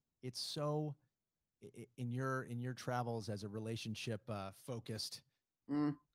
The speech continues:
Speaker 1: conversationalist
Speaker 2: Yeah.
Speaker 1: people will f-, focus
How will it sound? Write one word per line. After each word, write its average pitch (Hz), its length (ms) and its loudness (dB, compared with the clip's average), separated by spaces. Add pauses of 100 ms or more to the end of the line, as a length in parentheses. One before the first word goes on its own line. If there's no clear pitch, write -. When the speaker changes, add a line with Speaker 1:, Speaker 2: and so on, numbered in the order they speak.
Speaker 1:
conversationalist 147 1120 4 (440)
Speaker 2:
Yeah. 156 280 8 (1160)
Speaker 1:
people 226 460 -2
will 139 440 2 (520)
f-, - 100 -14 (180)
focus 156 480 2